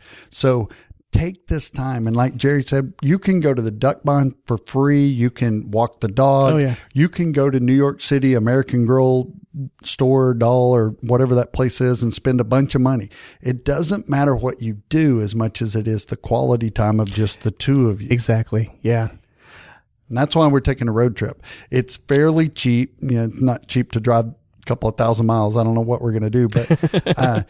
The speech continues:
Speaker 1: also, you know, just to kind of put it in perspective, we're going to try to live broadcast or at least record a podcast while we're gone,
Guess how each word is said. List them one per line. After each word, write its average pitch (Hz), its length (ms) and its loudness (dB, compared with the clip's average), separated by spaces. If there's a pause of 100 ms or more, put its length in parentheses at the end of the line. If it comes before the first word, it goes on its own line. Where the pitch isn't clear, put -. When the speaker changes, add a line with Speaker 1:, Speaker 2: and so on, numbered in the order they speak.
(280)
Speaker 1:
also, 139 580 0 (540)
you 131 120 -2
know, 117 80 2
just 143 280 -2
to 147 60 0
kind 139 200 2
of - 100 -4
put 147 140 2
it 127 100 -2
in 123 160 0
perspective, 127 580 -2
we're 131 140 0
going 151 360 2
to 123 140 0
try 139 340 0
to 139 100 4
live 123 420 2
broadcast 127 760 0
or 120 280 2
at 117 220 -4
least 123 280 -2
record 131 360 0
a 131 40 -2
podcast 117 520 -2
while 117 180 2
we're 113 80 0
gone, 117 540 2